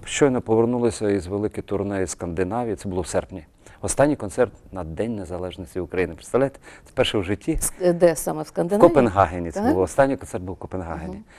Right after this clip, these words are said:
Speaker 1: куди прилетіла українська композиторка Вікторія Польова, ми співали її музику. Ми везли дві програми, <clears throat> е, ем, різні програми, але так загальним, е, обсягом, е, е,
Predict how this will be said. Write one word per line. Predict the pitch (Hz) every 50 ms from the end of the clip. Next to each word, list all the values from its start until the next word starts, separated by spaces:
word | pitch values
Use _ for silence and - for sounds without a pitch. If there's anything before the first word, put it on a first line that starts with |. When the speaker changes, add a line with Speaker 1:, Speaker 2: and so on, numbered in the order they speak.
| - - - -
Speaker 1:
куди | - 104 90 107 98
прилетіла | - 95 95 95 95 - - 98 90 90
українська | 87 80 - 90 90 85 - - 95
композиторка | 85 - 87 78 92 90 80 95 87 - 87 - - 92 87 85 82 82 80
Вікторія | 87 85 82 - - 87 85 82 82
Польова, | 80 - 92 87 92 92 113 123
ми | 117 107 90
співали | - - 87 80 85 82 78 78
її | 76 76
музику. | 76 73 73 73 80 - - - - - - - _ -
Ми | 170
везли | 180 143 113 120
дві | 107 110 117
програми, | 104 - 110 101 92 101 120 139 151 160 165 147 - -
<clears throat> | - 180 170 175 147 - - - _ - - - - _ _ - - _ - - - - - - - - - - - -
е, | 110 107 104 104 104 101 101
ем, | 98 101 101 - 107 101 80 - 113 123
різні | 139 127 123 104 82 101
програми, | - - 101 98 101 127 143 156 165 156 143
але | - 67 92 95 98 98
так | - - 107 92 85
загальним, | 90 107 107 107 117 113 110 104 95 95 92 87 - - 82
е, | 85 82 78 76 64 60
обсягом, | 104 113 104 - - 117 104 104 107 104 101 98 92 90
е, | 85 80 69 69 85 85 - - - - - - - - - _ _ -
е, | 82 82 82 80